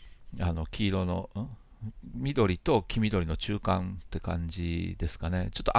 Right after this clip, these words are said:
明るめのタミヤの塗料ではロシアングリーンみたいな色ですかね。あの、ビーティーセブンとか初期のロシア戦車塗る時の色に使用するような色か、まあ、ど-、どうでもいい話ですけど、はい。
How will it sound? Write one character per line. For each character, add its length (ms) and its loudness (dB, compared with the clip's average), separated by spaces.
明 100 8
る 100 2
め 140 4
の 120 2
タ 160 8
ミ 140 6
ヤ 100 10
の 120 4
塗 140 6
料 120 4
で 80 2
は 80 4
ロ 120 4
シ 220 6
ア 60 8
ン 120 0
グ 120 2
リ 180 4
ー 60 0
ン 20 0
み 100 0
た 140 2
い 60 -2
な 160 -4
色 360 -4
で 140 -8
す 80 -10
か 100 -2
ね。 200 4
あ 100 -2
の、 80 0
ビ 220 4
ー 40 -8
テ 120 0
ィ 20 4
ー 20 2
セ 140 4
ブ 100 0
ン 60 -2
と 100 -2
か 120 2
初 160 2
期 140 2
の 100 2
ロ 100 4
シ 160 4
ア 80 8
戦 160 2
車 160 2
塗 100 0
る 120 0
時 320 -2
の 260 -4
色 220 -2
に 160 -4
使 160 -2
用 120 0
す 160 -6
る 120 -2
よ 80 -2
う 40 -4
な 200 -4
色 180 -2
か、 140 -8
ま 140 2
あ、 20 2
ど-、 180 2
ど 160 4
う 40 4
で 80 6
も 120 2
い 60 4
い 20 4
話 300 -2
で 80 -4
す 80 -2
け 80 -2
ど、 40 0
は 100 6
い。 100 2